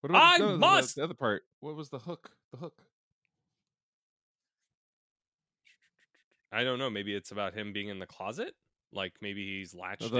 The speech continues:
Speaker 2: or
Speaker 1: you,
Speaker 2: something?
Speaker 1: you forgot a sentence. The hook was soldered, soldered?
Speaker 2: Oh, sorry. Thank you. "The hook was soldered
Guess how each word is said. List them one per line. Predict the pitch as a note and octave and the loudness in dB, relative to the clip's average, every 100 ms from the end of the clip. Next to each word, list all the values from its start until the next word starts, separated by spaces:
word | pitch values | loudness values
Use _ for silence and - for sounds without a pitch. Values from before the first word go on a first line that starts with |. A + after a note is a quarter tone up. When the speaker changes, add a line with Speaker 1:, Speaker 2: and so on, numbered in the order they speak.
| A2+ | 2
Speaker 2:
or | |
Speaker 1:
you, | G#2 A2 | 0 -4
Speaker 2:
something? | A2 F#3 - | -12 -18 -16
Speaker 1:
you | G#2+ | -16
forgot | G#2+ A2+ B2 | -8 -4 -4
a | G2+ | -4
sentence. | G2 F2+ - F2+ - _ | -6 -10 -10 -16 -20 _
The | G2 | -10
hook | F#2+ B2 - | -8 -10 -8
was | G#2+ - | -10 -8
soldered, | - - - - A2 A2+ B2+ A#2 | -14 -18 -16 -8 -6 -6 -8 -10
soldered? | - G#2+ A#2 B2+ _ _ _ _ D#3 | -6 -4 -4 -10 _ _ _ _ 2
Speaker 2:
Oh, | G3+ A3+ F3 - - | 4 4 0 -4 -14
sorry. | - C#3 G2 E2+ - _ _ _ _ _ _ | -6 -4 -4 -8 -16 _ _ _ _ _ _
Thank | A#2 B2+ | -6 -4
you. | F#2 E2 _ _ - | -10 -10 _ _ -8
"The | A2+ | -2
hook | G3+ G#3+ _ - | -2 -2 _ -4
was | G3+ F#3+ - - | -2 -2 -10 -18
soldered | - G#3 B2 F#2+ | -4 -2 -2 -6